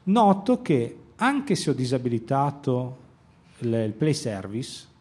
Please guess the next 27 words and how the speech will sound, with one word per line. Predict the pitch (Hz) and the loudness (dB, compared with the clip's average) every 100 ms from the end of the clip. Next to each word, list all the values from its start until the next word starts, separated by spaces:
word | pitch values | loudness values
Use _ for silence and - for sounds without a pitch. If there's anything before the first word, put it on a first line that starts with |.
| _ _ - - - - - | _ _ -20 -20 -20 -20 -12
quando | - 233 202 147 | 2 4 6 6
vado | 147 151 110 117 117 | 6 6 4 -2 -2
sul | - 135 | -2 -2
sito | - 247 - | 0 0 2
di | 143 131 | 2 2
Google | 139 190 139 110 | 2 4 4 4
Map | 98 95 - - - - - - _ _ | -2 -8 -14 -20 -20 -20 -20 -20 _ _
con | - 220 262 | 0 2 4
un | 202 | 2
browser | 139 135 110 107 110 - | 4 2 0 -2 -6 -8
che | - 180 | -8 -6
non | 190 | -2
è | 240 | -4
Chrome, | 247 127 101 98 95 95 - _ - - | 0 2 2 0 -6 -10 -20 _ -20 0
con | 240 254 | 2 4
uno | 190 | 4
smartphone | 135 131 120 110 - 113 113 | 2 2 -2 -4 -6 -6 -4
che | - | 0
non | 147 196 | 2 2
è | 254 | 2
collegato | 185 156 151 110 113 | 2 4 2 0 -4
a | |
nessun | 110 - 147 | -4 -2 -2
account | 101 - 120 107 104 98 - 98 - - _ - _ | -2 -4 -4 -2 -6 -8 -10 -10 -14 -20 _ -20 _
di, | 120 123 123 - - 120 | -4 0 0 -4 -16 -10
eh, | 104 98 95 95 107 | -8 -6 -6 -8 -8
Google, | 113 104 117 190 | -6 -2 -2 -4